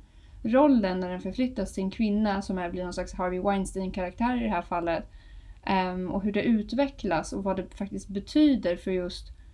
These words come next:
inte kanske kvinnligheten som sådan, men mer för konstnärskapet. Och det är ju inom de här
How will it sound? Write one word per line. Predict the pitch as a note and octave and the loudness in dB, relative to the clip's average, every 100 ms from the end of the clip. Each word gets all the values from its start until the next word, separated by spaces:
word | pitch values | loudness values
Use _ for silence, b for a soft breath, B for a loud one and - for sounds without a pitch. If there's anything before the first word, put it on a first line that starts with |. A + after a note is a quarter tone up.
| b b b b b - - - | b b b b b -20 -4 6
inte | A#3+ G#3 G#3 C4+ C#4 C4+ C4 | 8 8 4 2 4 4 4
kanske | B3+ A#3 | 2 2
kvinnligheten | - C4 G#3 G3 A#3+ C4 | 4 6 6 4 2 2
som | A3+ G#3 | 0 0
sådan, | G#3+ G3+ A3 A#3+ | 2 2 2 2
men | G#3+ | 2
mer | G#3 G3 | 2 2
för | F#3+ | 0
konstnärskapet. | F#3+ B3+ A#3 G3+ G3+ F#3 - F4+ D4+ - - A3+ A3 - - - - - - - - - b b b - | -2 2 2 2 -4 -4 -2 0 0 -2 -4 -2 -4 -12 -18 -20 -20 -20 -20 -20 -20 -20 b b b -4
Och | A#3+ | 2
det | A#3+ | 6
är | |
ju | B3 | 8
inom | B3+ A#3 | 8 8
de | A#3 A3+ | 6 4
här | C4 C#4+ C#4+ C#4 | 4 4 4 2